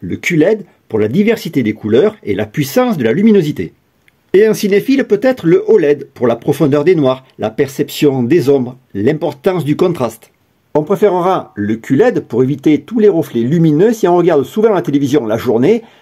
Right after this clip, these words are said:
avec les effets du soleil sur l'écran.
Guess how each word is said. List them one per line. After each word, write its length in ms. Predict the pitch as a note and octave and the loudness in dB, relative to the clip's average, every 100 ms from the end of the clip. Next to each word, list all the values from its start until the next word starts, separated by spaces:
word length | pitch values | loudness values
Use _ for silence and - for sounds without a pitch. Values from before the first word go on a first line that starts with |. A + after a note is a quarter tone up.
| _ - | _ -4
avec 300 | A#2+ A#2 A#2 | -2 -2 -4
les 200 | G#2+ F2 | -4 -2
effets 460 | A2+ - G3+ A3+ - | -4 0 0 0 -8
du 220 | - G2 F3+ | -16 -8 -6
soleil 440 | - G3 B2+ B2+ - | 0 0 2 -2 -10
sur 180 | - A#2 | -6 -2
l'écran. 360 | D#3 B2 A2+ | -2 -4 -8